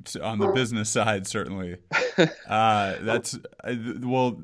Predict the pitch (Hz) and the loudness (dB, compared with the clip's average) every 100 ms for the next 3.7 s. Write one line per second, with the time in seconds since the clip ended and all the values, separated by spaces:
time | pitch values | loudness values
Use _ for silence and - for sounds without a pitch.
0 | - 113 131 135 - 127 120 - 127 113 | -14 -4 0 0 0 0 0 2 2 2
1 | 98 95 82 127 127 127 117 123 113 107 | 2 -2 2 2 2 2 0 0 0 0
2 | 117 98 107 101 98 95 - 113 117 101 | -4 -4 -2 -2 -2 -2 -2 0 2 4
3 | 123 123 123 117 110 107 | 2 2 0 0 0 -2